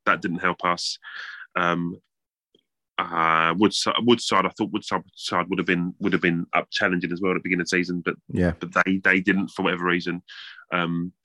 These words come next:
Speaker 1: so, like I said, I, w-, M M F C were the most consistent, and they, and they deserve it. I do feel, I don't, I don't wanna say they were lucky, but they, they didn't have the likes of myself, Woodside, um,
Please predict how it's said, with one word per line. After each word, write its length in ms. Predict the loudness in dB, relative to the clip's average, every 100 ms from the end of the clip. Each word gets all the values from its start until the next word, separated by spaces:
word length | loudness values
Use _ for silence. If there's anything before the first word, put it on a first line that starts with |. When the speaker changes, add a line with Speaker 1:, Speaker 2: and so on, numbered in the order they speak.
| -20 -20 -8
Speaker 1:
so, 200 | 2 4 4 2 _ _ _ -6
like 140 | -4
I 20 |
said, 160 | 0 2
I, 160 | 0 -4 -16 _ _ _ _ _ _ 0
w-, 200 | 0 4
M 140 | 4 6
M 120 | 6
F 100 | 4
C 160 | 0
were 100 | 4
the 80 | 4
most 240 | 2 0 -6
consistent, 500 | -8 -8 -4 -6 -4
and 140 | -4 -2
they, 40 | 0
and 100 | 0
they 120 | 0
deserve 440 | -2 2 2 4
it. 140 | 0 -2 _ _ _ _ _ _ -10
I 60 | 0
do 140 | 0
feel, 220 | 0 -2 0
I 60 |
don't, 200 | 0 0 0
I 40 |
don't 180 | -2 0
wanna 240 | 0 0 2
say 140 | 2
they 80 | 2
were 80 | 2
lucky, 380 | 0 0 -4 0
but 200 | 0 2
they, 180 | -2 0
they 100 | 2
didn't 240 | 2 0 0
have 200 | 2 0 -2 _ _ _ _ _ _ _ _
the 100 | -4
likes 340 | -2 -2 -4 -8
of 100 | -6
myself, 580 | -6 0 2 2 -2 -16 -20 _ -20 _ _ _ _
Woodside, 640 | 0 0 0 2 4 2 -4 -16 _ _ -4
um, 540 | 0 0 -2 -6